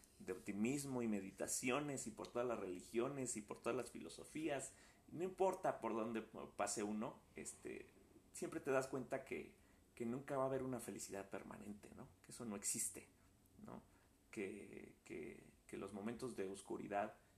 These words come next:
van a, van a seguir. Mucha gente, yo, una de las cosas que estoy muy orgulloso, por ejemplo, es de mi matrimonio, ¿no? De que hemos, eh, estado juntos muchos años y mucha gente dice, "¿Por qué siguen juntos?".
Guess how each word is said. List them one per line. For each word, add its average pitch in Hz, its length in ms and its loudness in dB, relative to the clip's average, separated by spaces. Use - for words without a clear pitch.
van 104 240 -2
a, 98 200 -6
van 95 180 -6
a 98 60 -6
seguir. 110 440 -2
Mucha 110 320 -6
gente, 104 520 -4
yo, 123 200 6
una 120 240 0
de 120 60 4
las 110 120 2
cosas 120 160 0
que - 60 -6
estoy 117 160 0
muy 113 140 2
orgulloso, 101 380 -2
por 92 100 -6
ejemplo, 101 240 -4
es 101 60 -2
de 92 80 -4
mi 92 160 -8
matrimonio, 104 600 -4
¿no? - 120 -14
De - 200 -6
que - 280 -8
hemos, 104 460 -4
eh, - 300 -6
estado 92 360 -2
juntos - 440 -8
muchos 113 320 -2
años 113 320 0
y 104 40 -6
mucha 107 240 -4
gente 104 260 -8
dice, 104 180 -6
"¿Por - 160 -8
qué - 80 -4
siguen 123 240 -4
juntos?". 151 480 -6